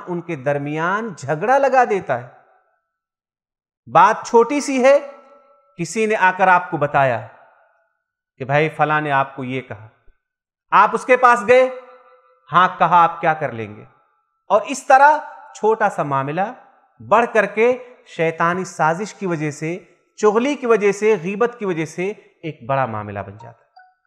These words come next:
लिहाजा हमेशा, हमेशा अपनी जबान को अपने काबू में रखें और अपनी जबान से हमेशा खैर की बात करें, वरना खामोश रहें।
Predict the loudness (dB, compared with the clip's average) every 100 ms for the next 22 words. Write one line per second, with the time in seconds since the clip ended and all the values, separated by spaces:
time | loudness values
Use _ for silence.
0 | -8 -2 2 2 4 2 0 -16 -20 -12
1 | -4 -2 0 -2 -4 -2 -2 -4 -8 _
2 | _ _ -6 -4 -2 -2 -4 -4 -4 -6
3 | -10 _ _ _ -4 -4 -4 -10 -4 -2
4 | 0 0 0 -6 -4 -4 -4 -8 -10 -12
5 | -10 -2 0 2 0 2 2 0 -6 -6
6 | -6 -12 _ _ 0 4 4 4 0 -6
7 | -8 -8 -4 -2 0 -2 -6 -8 -10 -10
8 | -8 -4 -2 -4 0 2 2 -2 -10 2
9 | 4 4 2 4 6 6 4 4 2 -4
10 | -4 -2 -2 -6 -2 -2 -2 -4 -8 -8